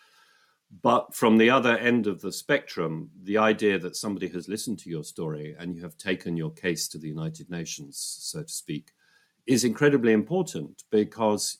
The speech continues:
if you've gone through something like that and you feel nobody has listened and it's nowhere in the system and nowhere is it logged, that in itself is a source of trauma. So let's not concentrate exactly on the weight of a U N Human Rights Council resolution and what it can actually achieve,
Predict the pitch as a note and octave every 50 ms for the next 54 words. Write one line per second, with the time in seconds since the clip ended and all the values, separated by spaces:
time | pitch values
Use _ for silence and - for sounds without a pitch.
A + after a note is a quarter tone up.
0 | _ - A#2+ B2 A2+ - - A#2 A2+ - - C#3+ C#3 C#3 C3+ - - G#2+ G2+ -
1 | A2+ G#2 - - G#2 F#2 F#2+ F#2+ F#2+ F#2+ F#2 F#2+ F#2 F#2 - F2+ F2+ F#2+ F#2 F#2+
2 | - - A2+ G#2 F#2+ F2+ F2+ G2+ A2+ B2+ A2+ G2 F2 E2+ D#2+ E2 E2 - - E2
3 | D#2+ D#2+ - - C#2+ - _ - - _ _ _ F#2+ F2+ F#2+ F#2+ - - G#2+ G2
4 | G#2 A2 A2 G#2 G2+ F2+ E2+ E2+ F2+ E2 D#2+ D#2 D#2+ - - - F2+ - - -
5 | D#2+ D2+ D#2 D#2 E2 F2 F#2+ G#2 G#2+ G#2 G2+ G2 F2+ F2+ - F2+ E2+ D#2 E2+ D#2
6 | D#2+ E2 D#2+ D#2 D2 C#2+ - - - _ _ _ _ _ _ - B2 B2 C3 -
7 | - - _ _ - C3 B2+ A#2+ A#2 G#2+ - - - - D3+ B2 F#2+ E2 - -
8 | F2 D#2 - - D#2 - - - D2+ - - - - _ _ - F#2+ F2 D#2+ D2+
9 | D2 C#2+ _ _ _ _ _ _ _ _ _ _ _ _ _ _ _ - - -
10 | C3 A#2+ A#2+ A#2+ A#2+ A#2 - _ _ _ _ - - B2 C3+ B2+ - - A#2+ A2+
11 | - - A#2+ G#2+ - - A2 F#2 - G#2 G2 G2+ G2 - _ _ - G#2 F#2 F2+
12 | F#2 G#2 G2 G2 - - G#2 F#2+ F#2+ F#2+ F#2+ F#2 F2+ E2+ E2+ G2 G2 G2 F#2+ F2+
13 | - - F#2 D#2+ F2+ F2 D#2+ D#2 F2+ G2+ G2 G2 F#2 F2+ F2 F2 E2 - - G2+
14 | F#2 F2 E2+ F2 F2 F2 F2 - - - - F2+ F2+ F2+ - - F2+ E2 D2+ F#2
15 | F2 D#2+ E2 E2 D#2+ F2+ G2 F#2 - - D#2+ D2+ D#2 D#2 D#2+ D#2+ E2+ F2+ D#2+ -
16 | - _ - F2 F2+ D#2 F2 F2+ - - - F#2 E2 D#2 D#2 - - - A2 F2
17 | D#2+ D#2+ -